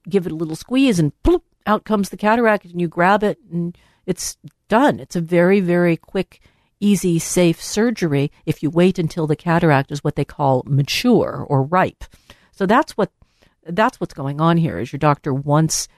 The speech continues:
you to wait for that to happen. And then the other, uh, thing, uh, in terms of your question, which was a two-part question, is, well, now while I'm waiting and I understand why I have to wait and why it's important,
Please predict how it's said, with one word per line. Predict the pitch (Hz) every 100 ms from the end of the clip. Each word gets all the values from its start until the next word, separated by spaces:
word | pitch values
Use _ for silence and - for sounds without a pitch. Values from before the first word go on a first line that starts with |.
| _
you | 165 151 147 -
to | - 156
wait | 135 165 175 - - _ _ _
for | -
that | 147 139 131 - _ _
to | 151
happen. | 156 214 226 - - _ _ _ _ _ _ _ _ _ _ -
And | - 170 165
then | 165
the | 156
other, | 156 202 240 196 - _ _ _ _ -
uh, | 165 -
thing, | 175 160 160 - _ _ _ _
uh, | - -
in | 175 165 151 147
terms | - 165 151 147
of | 151
your | 139
question, | - 151 120 - 139
which | 165 -
was | 147 143
a |
two-part | - 160 - 135 123
question, | - 143 - 151 131
is, | 127 143
well, | 131 135
now | 135 139 156
while | 147 143
I'm | 135 131
waiting | 151 180 131 151
and | 127
I | 135
understand | 135 - 143 139
why | 139 156
I | 170
have | 139 139 127
to | 147
wait | 131 127 156
and | - 123
why | 135
it's | 156 -
important, | 160 214 190 156 170